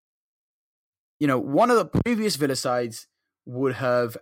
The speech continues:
absolutely laid down, uh, during that match.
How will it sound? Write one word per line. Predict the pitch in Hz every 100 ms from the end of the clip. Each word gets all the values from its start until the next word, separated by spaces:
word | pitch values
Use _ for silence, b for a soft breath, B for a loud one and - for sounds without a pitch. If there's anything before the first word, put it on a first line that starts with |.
| -
absolutely | 156 147 - 151 135 117 110
laid | 113 131 131 113
down, | 123 110 107 - _ _ _
uh, | 120 113 113
during | 110 117 110
that | -
match. | 92 92 -